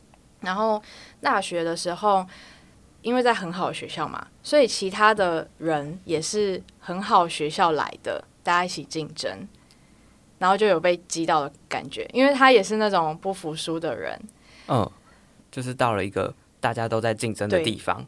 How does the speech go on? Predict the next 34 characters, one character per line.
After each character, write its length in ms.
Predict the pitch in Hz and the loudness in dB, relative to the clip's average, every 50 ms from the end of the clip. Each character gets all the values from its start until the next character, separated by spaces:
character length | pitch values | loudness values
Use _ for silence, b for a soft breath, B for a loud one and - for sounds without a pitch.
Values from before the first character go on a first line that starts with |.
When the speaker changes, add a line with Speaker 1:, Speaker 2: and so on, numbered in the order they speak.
| - _ _ | -18 _ _
Speaker 2:
就 140 | - 123 113 | -10 -10 -4
跟 200 | - - 113 110 | -2 0 0 0
着 140 | - 98 | -2 -6
也 100 | 90 90 | -6 -6
会 140 | 87 98 110 | -8 -6 -4
往 180 | 107 - 87 127 | -6 -6 -6 -8
上 180 | 123 110 101 98 | -8 -8 -8 -8
冲。 180 | - - - - 123 139 - _ _ | -10 -12 -12 -12 -14 -16 -18 _ _
Speaker 1:
对， 200 | - 285 214 156 - _ _ | -6 -4 -4 -4 -6 _ _
然 100 | 208 220 | -4 0
后 180 | 262 285 285 - | 2 2 2 2
每 200 | - 196 185 175 | 2 0 0 0
一 80 | 185 220 | -2 -2
次 360 | 220 - 349 339 320 285 254 | -2 0 0 2 2 0 0
约 240 | 220 247 262 269 269 | 6 8 8 8 8
见 200 | 262 269 254 233 | 8 4 4 4
面 140 | 240 240 214 | 4 0 -2
的 100 | 190 180 | -2 -4
时 140 | - 185 | -6 -8
候， 320 | 180 170 208 202 190 180 180 - | -6 -2 0 2 2 0 -2 -2
就 100 | - 214 | -2 0
会 100 | 214 214 | 0 0
听 160 | 208 208 202 | -2 -4 -4
到 140 | 202 202 196 | 0 0 0
他 160 | 185 190 185 | 0 -2 -4
新 260 | 185 - - 185 180 | -4 -4 -6 -6 -6
的 160 | 180 170 147 139 - - _ _ | -6 -6 -8 -8 -10 -16 _ _
计 300 | _ - - 165 135 - | _ -10 -10 -10 -12 -14
划， 260 | - - - 143 - - - _ | -12 -6 -6 -6 -6 -6 -10 _
他 120 | - 190 | -8 -6
新 220 | 185 - 202 190 185 | -4 -4 -4 -4 -6
的 80 | 170 | -8
目 240 | 160 175 196 180 185 - - | -6 -6 -6 -6 -8 -8 -8
标。 260 | 170 156 151 151 165 | -6 -6 -6 -6 -10